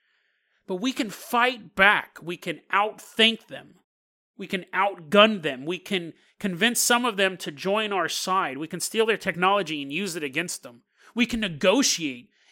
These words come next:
At the very least, we could sue for peace. But you can't do anything like that with insects. And these insects from another world that eight of 'em came through some portal one day in the middle of Michigan,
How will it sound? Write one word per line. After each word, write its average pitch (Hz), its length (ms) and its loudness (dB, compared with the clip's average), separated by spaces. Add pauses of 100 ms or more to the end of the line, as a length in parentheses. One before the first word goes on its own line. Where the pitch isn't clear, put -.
At 156 100 -10
the 156 120 -6
very 202 320 4
least, 214 340 0
we 196 100 -6
could 151 240 -4
sue 254 360 2
for 196 180 -2
peace. - 640 -8 (880)
But - 120 -6
you - 60 -6
can't 233 160 -2
do 185 100 -2
anything 151 440 -6
like 139 180 -10
that 127 160 -6
with - 180 -20
insects. - 680 -8 (920)
And 156 140 -10
these - 360 -6 (300)
insects 220 540 -2
from 196 240 -4
another 196 260 0
world 180 680 0 (380)
that 165 380 2
eight 226 200 8
of 202 160 6
'em 160 160 -2
came 202 280 0
through 208 200 -4
some 185 240 -2
portal 196 420 2
one 147 240 -2
day 147 200 0
in 156 80 -4
the 156 80 -4
middle 175 260 0
of 147 80 -4
Michigan, 117 600 -6